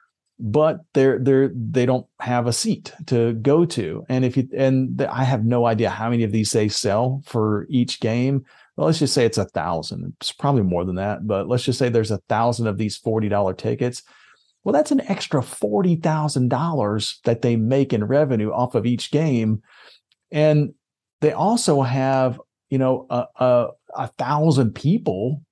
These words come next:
who now go and tell all their friends at home and at work the next day, on Monday, how great this, how great it,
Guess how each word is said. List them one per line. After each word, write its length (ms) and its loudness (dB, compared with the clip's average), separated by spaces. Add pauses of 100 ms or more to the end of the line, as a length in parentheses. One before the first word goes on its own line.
(460)
who 160 8
now 440 2
go 560 0
and 200 2
tell 320 2
all 260 2
their 180 2
friends 580 -2
at 120 0
home 460 0
and 120 0
at 120 -2
work 540 2
the 160 -2
next 300 -4
day, 500 0
on 140 2
Monday, 580 2 (960)
how 300 0
great 580 2 (160)
this, 260 0 (120)
how 220 4
great 440 0
it, 160 0